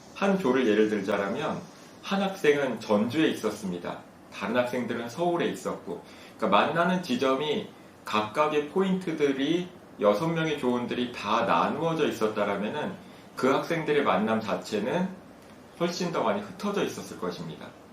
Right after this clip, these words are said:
하지만 서울에 있는 학생들이 모이고 전주에 있는 학생 두 지점만 나누고 서로가 같은 간식을 먹으면서 준비하고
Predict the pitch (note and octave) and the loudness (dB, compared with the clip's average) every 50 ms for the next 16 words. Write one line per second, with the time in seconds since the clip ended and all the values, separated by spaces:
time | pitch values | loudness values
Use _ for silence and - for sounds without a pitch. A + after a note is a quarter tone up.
0 | - - - - - - - - - - E3 E3 E3+ D#3+ D3+ C#3+ C#3+ A#2 F2 - | -20 -20 -20 -20 -20 -20 -20 -20 -10 -8 -6 -6 -4 -2 0 2 2 2 0 -4
1 | - - - - - - - - - - F3+ F#3 F#3 F#3 F3 E3 D#3+ D3+ D3 C#3 | -8 -16 -20 -20 -20 -20 -20 -18 -6 0 2 2 4 4 4 2 2 0 0 -2
2 | C3+ - C#3+ C3+ B2+ - C3 B2 G2+ F#2 F#2+ G2 G2 G2 F#2+ F#2+ - C3 D3 E3+ | -2 -2 -4 -4 -4 -2 0 0 0 0 0 0 0 0 -2 -2 0 0 0 0
3 | F3+ - - - - - - - - - - A2 G#2+ A2+ A2 B2+ B2 B2 B2 A2+ | 0 -4 -10 -16 -20 -20 -20 -20 -18 -4 0 0 2 2 2 2 2 2 0 -2
4 | A2+ G#2+ G2 - - - F2 D#2+ - - - - - - - - - C3+ D3+ E3 | -4 -4 -6 -6 -6 -8 -8 -8 -8 -14 -20 -20 -20 -20 -16 -4 0 2 4 6
5 | F3 F3 E3+ - - - G#2 - B2 B2 B2+ B2+ B2 B2 A#2+ G#2 F#2 F2+ G2 G2+ | 6 4 2 -2 -2 -4 0 4 4 2 4 2 0 0 2 2 2 2 2 2
6 | G2 - - F#2+ F2 E2 - - - - - - - - - D3+ D#3+ D#3 D3 D3+ | -2 -4 -4 -4 -4 -4 -6 -14 -20 -20 -20 -20 -18 -6 -4 -2 0 0 0 0
7 | C#3+ - - - - - - D3 C#3+ C#3+ - - G2+ G2+ A2 A2 - C#3+ C#3+ C#3+ | 0 0 -2 -2 -2 -2 -2 -2 -2 -2 0 0 0 0 0 0 -2 2 2 2
8 | C3+ A2+ G2 G2 A#2 A2 A2+ A2+ A2 A#2 G#2+ - G#2+ G2+ G#2 G2+ G2+ G#2+ G#2+ G#2 | 2 2 0 -2 -2 -4 -4 -4 -4 -4 -6 -4 -2 -2 -2 0 2 4 4 4
9 | F#2+ F2+ E2+ - E2+ E2+ E2+ - | 4 2 -2 -4 -6 -6 -6 -8